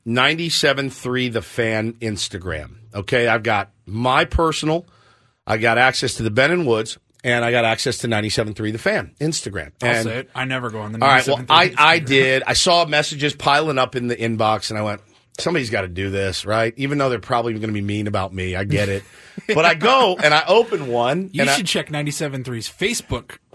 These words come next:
Speaker 2: messages.
Speaker 1: They hate me on ninety-seven three The Fan Facebook. Me in particular.
Speaker 2: <laughs>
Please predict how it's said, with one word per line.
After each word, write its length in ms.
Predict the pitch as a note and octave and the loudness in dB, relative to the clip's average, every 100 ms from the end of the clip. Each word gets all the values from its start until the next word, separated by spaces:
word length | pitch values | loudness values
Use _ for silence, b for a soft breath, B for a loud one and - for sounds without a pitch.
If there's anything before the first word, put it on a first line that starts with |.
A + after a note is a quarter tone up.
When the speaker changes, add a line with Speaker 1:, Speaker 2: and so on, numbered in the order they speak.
| - | -8
Speaker 2:
messages. 260 | B2+ G2 | -6 0
Speaker 1:
They 340 | D#3+ B3 F#3 C3 | 4 4 2 -4
hate 580 | - - - C3 B2+ G2+ | -8 -6 0 0 0 -4
me 280 | F2 D2 E2 - | -4 -4 -8 -2
on 200 | G#2+ A2 | -2 2
ninety-seven 580 | A2+ A2+ A2 C#3+ B2+ A2+ | 2 2 2 2 0 -4
three 240 | C3+ C3 | -2 -2
The 80 | A2+ | -2
Fan 320 | - A#2 G#2+ | 0 0 -2
Facebook. 600 | A2+ G#2+ - - D#2+ - b - | -4 -2 -4 -8 -12 -12 b -8
Me 540 | C#3+ D#3+ F3 B3+ D4+ | -6 0 2 4 2
in 240 | C#4 G#3+ G3 | 2 0 0
particular. 760 | - D3 - C#3+ - F#2 | -2 -2 0 -2 -2 -8
Speaker 2:
<laughs> 40 | C#2+ | -6